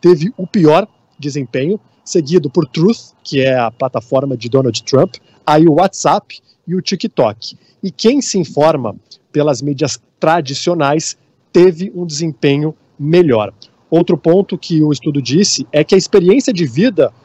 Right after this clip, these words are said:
conta muito para as pessoas conseguirem identificar o que é uma notícia verdadeira e o que é uma notícia falsa. E pessoas que passam mais de nove horas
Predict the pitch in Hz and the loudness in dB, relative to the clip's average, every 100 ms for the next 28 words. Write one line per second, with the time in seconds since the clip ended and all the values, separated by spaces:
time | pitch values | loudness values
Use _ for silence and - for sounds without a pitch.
0 | _ - 247 262 196 175 277 254 139 110 | _ -4 0 2 2 4 4 2 -4 -6
1 | _ _ 180 185 190 - 196 208 196 185 | _ _ -2 0 0 0 -2 0 -4 -2
2 | 165 202 208 - 214 208 220 - 214 - | 2 2 2 0 0 2 -2 -2 -4 0
3 | 160 175 190 _ _ 165 170 170 160 - | 2 2 -4 _ _ -4 -2 -2 -4 -4
4 | 156 143 139 131 117 135 175 190 - _ | -6 -4 -4 -6 -2 2 2 0 -4 _
5 | 160 156 180 170 160 - 180 - 165 160 | -4 0 0 0 -2 -2 -2 -2 -2 2
6 | 160 127 139 131 160 202 - - 180 170 | 2 2 -2 -4 -4 -4 -6 -4 -4 -2
7 | 180 156 196 240 170 170 180 240 190 160 | -4 -2 0 0 0 0 0 0 0 4
8 | 170 190 123 - | 6 4 0 -8